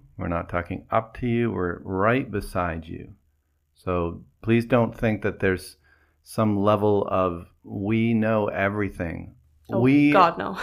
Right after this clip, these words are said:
Speaker 2: <laughs>
Speaker 1: part of this podcast is us learning. If we listen to ourselves, we see our projections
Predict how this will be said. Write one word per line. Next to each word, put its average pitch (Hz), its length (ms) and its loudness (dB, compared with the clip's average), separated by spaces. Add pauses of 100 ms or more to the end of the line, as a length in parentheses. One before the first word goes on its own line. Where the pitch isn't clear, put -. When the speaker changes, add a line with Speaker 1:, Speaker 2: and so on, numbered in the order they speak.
Speaker 2:
<laughs> - 540 2
Speaker 1:
part 139 240 6
of 127 100 4
this 127 180 4
podcast 131 840 0
is 92 280 -6
us 107 380 0
learning. 104 800 2 (160)
If 98 160 -12
we 127 120 2
listen 151 420 2
to 120 160 0
ourselves, 107 520 2
we 120 140 -2
see 139 320 0
our 135 140 8
projections 117 840 0